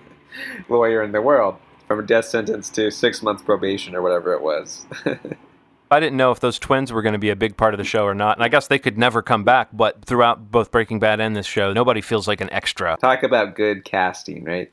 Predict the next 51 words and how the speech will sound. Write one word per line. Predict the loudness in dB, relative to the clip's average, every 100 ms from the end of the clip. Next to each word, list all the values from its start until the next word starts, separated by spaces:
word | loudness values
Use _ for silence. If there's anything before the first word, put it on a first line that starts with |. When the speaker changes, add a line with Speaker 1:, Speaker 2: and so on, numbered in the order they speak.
| -6
Speaker 1:
They | -6
get, | -4 -6 -6
they, | -8 -8 -10 -8
<laughs> | -8 -8 -18 -20 -20 _ _ _ _
for | 2
every | 4 4 0
character, | 0 2 2 0 -2
there's | -2
a | 0
lot | 0
of | -2
care | -4 -2 -2
that | -4
goes | -4 -6 -6
into | -10 -8
it, | -6
I | -6
think. | -8 -14 -10
Speaker 2:
Mm-hmm. | -8 -6 -8 -10 -14 _ _ -14 -12
Speaker 1:
Um, | -10 -12 -16 _ _ _ -8
so | -4
yeah, | -2 0 0 0 -2 -2
I, |
that, | 0 2
uh, | 4 4 2 0 -8 _ _ 2
yeah, | 4
those | 4 2
twins, | 0 2 4 4
I | 4
don't, | 4 2 0
uh, |
I | 2 2 2
haven't, | -2 -8 _
I | -6
don't | -4
know | -6
anything | -8 -6 -2
about | 0 0
them | -2 -6
coming | -8 -6 0
back. | 0 0
I, | 0 -2 -6 _ _ _ _
I | -4
get | 0 0 0
the | -4
sense, | -2 -2 -4 -4
I | -2
mean, | -2 -4 -2
I, | 0 0
I | -4 -8
certainly, | -6 -4 -4 -6 -8 -8